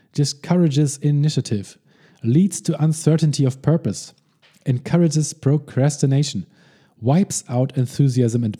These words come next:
makes self-control an impossibility. Symptoms of the fear of poverty include indifference,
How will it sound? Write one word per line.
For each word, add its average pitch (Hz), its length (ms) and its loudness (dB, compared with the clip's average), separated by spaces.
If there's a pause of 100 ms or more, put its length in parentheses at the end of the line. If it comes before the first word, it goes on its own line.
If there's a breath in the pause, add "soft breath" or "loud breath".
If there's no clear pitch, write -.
makes 135 240 -2
self-control 127 800 -2
an 113 180 -2
impossibility. 104 1080 -4 (1160 soft breath)
Symptoms 175 680 0
of 135 180 -4
the 123 80 0
fear 151 340 2
of 127 220 -6
poverty 139 580 0
include 135 680 0
indifference, 131 1040 0